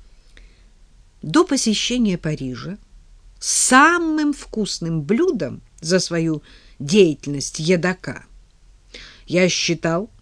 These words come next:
съеденный большой кусок только что выловленной бригадой совхозных рыбаков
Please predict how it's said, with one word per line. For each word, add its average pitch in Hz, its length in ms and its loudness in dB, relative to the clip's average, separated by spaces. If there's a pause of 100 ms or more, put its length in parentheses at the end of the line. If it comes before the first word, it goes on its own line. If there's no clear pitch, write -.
(1040)
съеденный 214 920 4
большой 196 760 4
кусок 240 600 0
только 208 420 2
что - 220 -2
выловленной 190 680 2 (220)
бригадой 180 720 2
совхозных 160 680 -2
рыбаков 160 580 -4